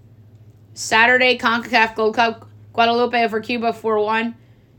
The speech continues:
And Guatemala, Canada, nil nil draw. Women's friendly, China over Russia, one nil. England, Portugal, nil nil draw. Italy, Morocco, nil nil draw. M L S, Columbus over the Rebels, two one. F C Cincinnati, New England, two two draw.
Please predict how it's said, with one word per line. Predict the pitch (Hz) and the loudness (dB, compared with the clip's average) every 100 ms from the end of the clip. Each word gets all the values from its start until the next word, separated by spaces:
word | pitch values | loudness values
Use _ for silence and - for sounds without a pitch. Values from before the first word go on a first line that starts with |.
| _ | _
And | - 226 | -8 -2
Guatemala, | 233 226 226 220 220 | 2 2 2 0 0
Canada, | 220 214 214 214 | 0 0 0 -2
nil | 208 208 | -2 -4
nil | 208 196 | -4 -6
draw. | 190 202 220 214 220 - _ - | -6 -2 0 0 0 -10 _ -6
Women's | 233 233 | -4 -2
friendly, | 247 240 226 | -2 -2 -2
China | 220 226 226 | -2 -2 0
over | 220 220 | -4 -2
Russia, | 226 220 226 | -2 -2 -6
one | 214 214 | -6 -6
nil. | 220 220 | -6 -6
England, | 180 220 226 214 | -6 -6 -6 -6
Portugal, | 220 208 220 208 | -6 -6 -6 -6
nil | 202 214 | -6 -8
nil | 208 208 | -6 -8
draw. | 196 208 208 208 - - - - - - | -4 0 2 0 -6 -20 -20 -20 -20 -6
Italy, | 226 240 | 0 2
Morocco, | 226 220 220 226 | 2 2 0 0
nil | 220 214 | -4 -4
nil | 214 208 | -4 -6
draw. | 190 208 202 202 | -4 -2 -2 -2
M | 220 240 | -2 0
L | 226 | 2
S, | 226 190 - - - - _ _ | 4 2 -2 -14 -20 -20 _ _
Columbus | - 247 247 262 | 0 0 0 -2
over | 247 | -2
the | 240 | 2
Rebels, | 233 226 220 - | 2 2 -4 -6
two | 233 | -4
one. | 220 214 | -2 -2
F | 214 220 | -2 -4
C | |
Cincinnati, | 226 240 226 220 220 214 | -8 -8 -4 0 0 -2
New | 208 | -6
England, | 214 208 202 | -6 -6 -10
two | 190 220 | -8 -10
two | 202 214 | -8 -10
draw. | 190 202 190 170 | -6 -2 -2 -4